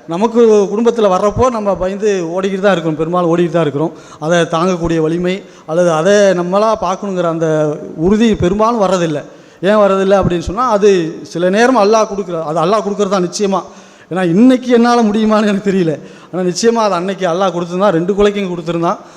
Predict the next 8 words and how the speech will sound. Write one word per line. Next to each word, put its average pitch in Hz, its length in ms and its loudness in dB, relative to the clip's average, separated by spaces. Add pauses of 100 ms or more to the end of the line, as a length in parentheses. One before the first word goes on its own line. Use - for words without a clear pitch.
(140)
அதுக்கு 190 320 -2
மிக 190 240 -2
முக்கியமாக 190 460 0
காரணமாக 175 460 0
இருந்தது 160 440 -2
இறைவன் 175 320 -2
எனக்கு 160 240 -4
இந்த 147 280 -4